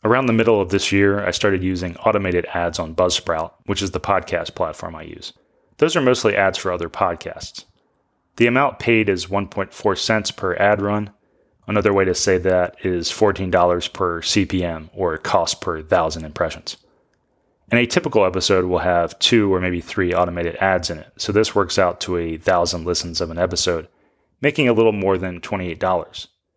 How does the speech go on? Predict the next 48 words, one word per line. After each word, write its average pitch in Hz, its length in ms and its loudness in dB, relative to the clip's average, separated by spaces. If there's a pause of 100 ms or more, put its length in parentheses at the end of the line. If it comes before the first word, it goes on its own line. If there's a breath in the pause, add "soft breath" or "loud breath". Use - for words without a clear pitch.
(600)
And 107 120 0
that 131 100 4
would 117 80 -2
work 101 220 2
out 101 140 2
in 92 100 -8
theory 110 640 2 (220)
to 107 160 -4
me 101 500 0
at 98 160 -2
my 92 120 -4
current 98 380 -2 (100)
listener 98 380 -2
rate, 87 300 -2 (500)
making 110 260 2
around 98 320 2
nine 98 220 0
hundred 90 380 -6 (320)
dollars 90 300 0
per - 180 -4
month 82 340 -12
total. - 300 -8 (800)
But 117 100 4
in 131 120 2
practice, 104 440 0
many 95 220 2
of 90 80 2
these 90 160 0
ads 85 480 0
I 85 100 0
do 87 260 0
not 85 200 0
run 85 340 -2
because 87 260 0
I 87 60 4
don't 90 220 2
think 85 180 -4
they're 85 160 -2
a 82 60 -4
good 85 180 -2
match 92 540 0
or 90 240 2
I 80 100 0
think 82 160 -4
they're 82 100 -4
just 82 280 -6
poor 87 160 -4
quality. 80 480 -6